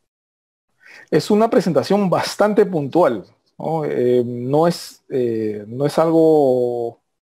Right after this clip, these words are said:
general, es algo bastante puntual dentro del proceso de las,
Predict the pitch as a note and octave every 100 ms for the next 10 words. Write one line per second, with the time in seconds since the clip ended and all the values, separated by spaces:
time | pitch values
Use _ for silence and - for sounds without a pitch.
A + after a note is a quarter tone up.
0 | _ _ _ _ _ - C#3 B2+ A#2+ C#3
1 | F3 C#4 _ _ _ - C#3+ C#3 - C#3+
2 | D#3 D#3 C3 A#2 C#3+ D3 C3+ D3+ D#3+ E3
3 | D#3+ C#3 A2 A2+ A2 D3 C#3+ D#3+ D3+ C3
4 | A2 G#2 F#2+ - - -